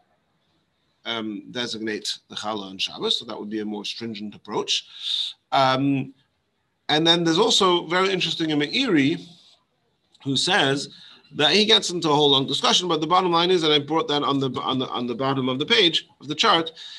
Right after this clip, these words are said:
he says the reason why you, Rabbah says you're allowed to designate challah on Yom Tov is specific to Yom Tov. Because you're anyway busy with dough on Yom Tov, you can knead it, you can bake it, you can shape it, you can do all sorts of things with your dough on Yom Tov, so Shan, you're already busy with it, we'll let you be mafresh challah.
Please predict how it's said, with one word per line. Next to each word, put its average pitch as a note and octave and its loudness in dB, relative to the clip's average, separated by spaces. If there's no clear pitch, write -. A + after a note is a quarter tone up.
he G3 -2
says G3 2
the F#3 2
reason B3 -2
why G3 6
you, F3+ 0
Rabbah F3 2
says E3+ 0
you're D#3 2
allowed D#3 4
to D3 -4
designate D3+ 0
challah D3+ 2
on C#3+ 0
Yom F#3 -2
Tov D3 -4
is D3 -6
specific - -4
to D#3+ -6
Yom E3 0
Tov. - -14
Because A3+ 4
you're F3 4
anyway F3+ 6
busy D#3+ 2
with D3+ 2
dough D#3+ 4
on D3+ 4
Yom D#3+ 2
Tov, C#3+ 0
you C#3 -2
can C#3 -2
knead D3 2
it, C#3 2
you B2+ -8
can C#3 -4
bake D3 0
it, C3+ -2
you C3 -4
can C3 -8
shape C#3+ -2
it, C#3 -4
you C#3+ -8
can D3+ -4
do F3+ 0
all F#3 2
sorts - -4
of C3+ -4
things E3 -2
with B2 -6
your C3 -4
dough C#3 0
on D#3+ 0
Yom A#3 0
Tov, D#3+ 0
so - -8
Shan, D#4+ 0
you're G#3+ 2
already A3 2
busy G3+ 2
with F3+ 4
it, D#3 2
we'll D#3 0
let D#3+ 2
you D#3 0
be D3 -2
mafresh C3 0
challah. G2+ -12